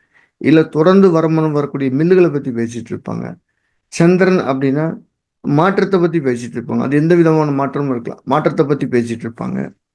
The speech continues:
அப்படின்னு சொல்லலாம். இந்த ஆருடங்கிறது சந்திரன் மேல போகும்போது அவங்க பேசுற அத்தனையுமே மாற்றம் தேவை, மாறிடலாம்னு நினைக்கிறேன், இது, இது மாத்தணுமா, இப்படி கேள்வியா இருக்கும். அதுவே ஒரு புதன் மேல போகும்போது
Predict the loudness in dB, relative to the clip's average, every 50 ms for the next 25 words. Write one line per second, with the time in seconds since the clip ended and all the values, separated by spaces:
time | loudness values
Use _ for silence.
0 | _ _ _ _ _ -4 -2 -2 -2 -2 -4 -6 -8 -10 -12 -14 -16 -20 _ _
1 | _ _ _ _ _ _ _ _ _ _ _ _ _ _ _ _ _ _ _ _
2 | _ _ _ _ _ _ _ _ _ _ _ _ _ _ _ _ _ _ 0 0
3 | 2 4 4 4 4 4 4 4 4 2 0 0 -2 -4 -4 -4 -4 -4 -4 -4
4 | -6 -10 -12 _ -2 0 2 2 4 4 4 4 4 2 2 2 0 -2 -2 -2
5 | -2 0 0 -2 -2 -2 -2 -2 -2 -2 0 0 0 0 0 -2 -2 -2 -2 -4
6 | -4 _ 0 2 2 2 2 0 0 -2 -2 -2 -2 -2 -2 -2 -2 -2 -2 -2
7 | -2 -4 -4 -4 -2 -2 -4 -6 -8 -10 _ _ _ _ -2 0 2 2 2 2
8 | 0 0 0 0 -2 -2 -2 -4 -6 -6 -6 -6 -4 -4 -4 -4 -6 -10 _ _
9 | _ -2 0 0 2 2 2 2 2 0 0 0 0 0 0 0 -2 -4 -4 -6
10 | -6 -2 0 0 0 2 2 2 2 2 2 2 2 2 2 0 -2 -6 -10 -14
11 | -18 -20 _ _ _ _ _ _ _ -20 -14 _ -2 2 4 6 6 6 6 4
12 | 2 0 0 0 2 2 2 2 2 0 0 0 -2 -2 -2 -2 -2 -4